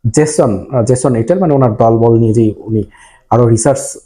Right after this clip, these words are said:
গ্রুপে ওনার যারা ছিলেন বা এই বই লেখার কাজে যারা সহায়তা করেছেন, এই গবেষণা যারা করেছেন, তাদের পুরো দলসহ উনি যে বইটা লিখেছেন,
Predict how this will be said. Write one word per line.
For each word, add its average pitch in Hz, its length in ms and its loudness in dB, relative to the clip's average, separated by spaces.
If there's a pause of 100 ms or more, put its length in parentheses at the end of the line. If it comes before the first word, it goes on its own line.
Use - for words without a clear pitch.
(680)
গ্রুপে 135 260 2
ওনার 120 180 0
যারা 117 220 0
ছিলেন 131 460 0
বা 151 60 2
এই 113 180 0
বই 110 200 4
লেখার 107 380 -2
কাজে 110 260 -4
যারা 107 160 2
সহায়তা 117 400 -2
করেছেন, 123 380 -2
এই 110 140 0 (440)
গবেষণা 143 420 0
যারা 151 240 2 (260)
করেছেন, 165 380 0
তাদের 156 480 0 (320)
পুরো 135 140 2
দলসহ 135 440 0
উনি 160 240 2
যে 131 120 -2
বইটা 131 240 2
লিখেছেন, 139 400 -2